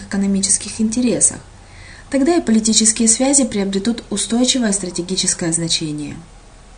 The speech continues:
Мне представляется, что отношения между оаэ и Российской Федерацией носят именно стратегический характер. Даже с географической позиции Эмираты,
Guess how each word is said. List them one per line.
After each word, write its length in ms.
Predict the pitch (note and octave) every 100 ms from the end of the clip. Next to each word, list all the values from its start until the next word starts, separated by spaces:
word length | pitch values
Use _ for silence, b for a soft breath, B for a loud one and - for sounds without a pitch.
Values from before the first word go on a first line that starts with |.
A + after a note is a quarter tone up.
| - B B B B
Мне 300 | G#3 A3 G#3+
представляется, 760 | G#3+ G#3+ - A3 C4+ B3+ G3+ F#3+
что 180 | -
отношения 600 | G3+ G#3 G3+ G#3+ G3+ G3
между 440 | F#3+ F#3+ F#3 F#3 -
оаэ 440 | G#3+ G3+ G3 F3+ -
и 100 | -
Российской 460 | F#3+ F#3 F#3 - F#3
Федерацией 720 | G3 G3+ A#3+ C4+ - A#3 A3 B B B -
носят 420 | A#3+ B3+ B3+ B3 -
именно 320 | A#3 A3+ A3
стратегический 840 | A3 A3+ A3+ B3+ A3+ F3 E3 -
характер. 600 | D#3+ F3 D3 C3+ - A#2+ - - B B B B
Даже 320 | A3 A#3 C4+
с 100 | B3+
географической 680 | B3 B3+ B3+ B3 B3+ - A#3+
позиции 560 | A#3 C4+ C4+ G#3 - F#3
Эмираты, 500 | G3 B3 D4 G#3+